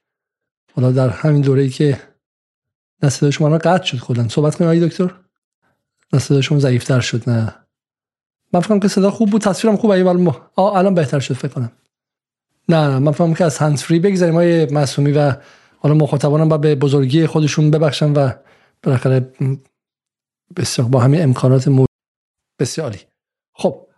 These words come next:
اه، آقای معصومی، صدا شما دچار، اه، انعکاس شد. اگر می‌شه یک بار دیگه با من دوباره تماس بگیرید. اه، متاسفانه صدای،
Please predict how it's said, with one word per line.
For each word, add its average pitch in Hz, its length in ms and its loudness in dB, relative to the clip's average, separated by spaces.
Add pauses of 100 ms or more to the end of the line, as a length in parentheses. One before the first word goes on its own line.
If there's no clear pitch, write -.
(420)
اه، 151 500 -4 (1040)
آقای 156 100 2
معصومی، 147 500 -4 (1040)
صدا 185 240 0
شما 196 220 -2
دچار، 180 340 -2
اه، 190 120 -2
انعکاس 170 640 -2
شد. - 260 -10
اگر 151 220 -2
می‌شه 147 280 -4
یک 190 180 -2
بار 180 120 -2
دیگه 156 140 -2
با 156 100 -4
من 160 160 -2
دوباره 151 280 -4
تماس 143 300 -4
بگیرید. 123 440 -10 (960)
اه، 139 400 -2
متاسفانه 180 480 -2
صدای، 180 720 -2